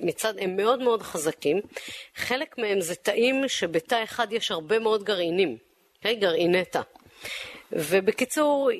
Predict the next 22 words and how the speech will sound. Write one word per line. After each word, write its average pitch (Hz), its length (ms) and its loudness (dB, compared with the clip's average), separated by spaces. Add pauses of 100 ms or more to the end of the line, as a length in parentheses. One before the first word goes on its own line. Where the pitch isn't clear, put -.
(160)
היכולת 262 680 2
של 202 240 0
הקורים 185 920 2
האלה 214 560 0
לחדור 202 720 0
להרבה 170 500 0
מאוד 190 300 0
מקומות, 185 720 2
והם 165 380 4
פרוסים 233 640 2 (1040)
כמעט 277 340 0
בכל 254 300 2
מקום, 226 360 0
בכל 202 280 0
אדמה 202 460 2
יש 185 300 0
את 202 120 -6
הקורים 190 460 0
האלה, 202 400 0 (260)
והם, 165 720 0
הם, 160 320 -2
הם, 156 240 0